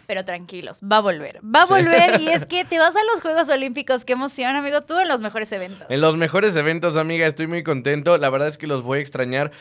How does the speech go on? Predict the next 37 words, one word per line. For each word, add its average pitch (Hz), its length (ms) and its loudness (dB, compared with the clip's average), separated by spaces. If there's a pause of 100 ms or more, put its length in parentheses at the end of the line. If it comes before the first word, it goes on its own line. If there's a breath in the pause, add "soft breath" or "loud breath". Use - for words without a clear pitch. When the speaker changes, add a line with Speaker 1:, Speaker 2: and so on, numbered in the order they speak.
(180 loud breath)
Speaker 2:
Vamos 127 240 -2
a - 40 -2
andar 131 220 0
trabajando, 127 540 -4
dándolo 127 380 -2
todo 131 200 -2
por 117 160 -6
allá 123 180 0
unas 135 220 -4
semanitas, 147 480 -4
pero 147 280 0
terminando 165 440 -2
los 139 120 -2
Juegos 160 200 -2
Olímpicos, 165 600 -4 (100)
de 117 180 -6
regreso 117 440 -6
para 107 140 -8
acá 123 280 -2 (240 loud breath)
a 117 80 -4
la 131 240 4
programación 143 600 2
habitual. 90 420 -4 (140)
Speaker 1:
Eso, 151 400 -10
eso 170 240 -12
nos 175 200 -16
gusta. 185 420 -8 (100)
Speaker 2:
Sí. - 180 -14
Speaker 1:
Y 302 240 0
justamente 349 520 -2
nada 285 200 4
más 262 220 -4
para, 226 400 2
para 196 200 -4
darles 240 280 -8
un 370 180 -12
poquito 311 720 -2